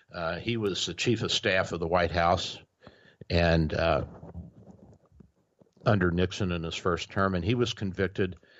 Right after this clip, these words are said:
in nineteen seventy-five of conspiracy, obstruction of justice, and perjury related to testimony he gave to the Senate Watergate Committee, and, uh, he was given several years, but I think he did, uh,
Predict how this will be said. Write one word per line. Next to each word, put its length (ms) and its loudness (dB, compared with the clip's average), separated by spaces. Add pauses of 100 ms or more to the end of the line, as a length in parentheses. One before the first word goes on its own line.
(240)
in 140 -2
nineteen 380 2
seventy-five 800 0
of 140 -10
conspiracy, 720 0
obstruction 520 -2
of 100 -6
justice, 540 -2
and 120 -8
perjury 500 2
related 460 -4
to 180 -20
testimony 540 -8
he 80 -10
gave 240 -6
to 120 -8
the 120 -12
Senate 380 0 (360)
Watergate 520 4
Committee, 500 0 (420)
and, 720 0
uh, 200 0
he 160 0
was 220 0
given 400 0
several 440 0
years, 260 0
but 140 -8
I 80 0
think 240 -6
he 80 -6
did, 500 0
uh, 200 -8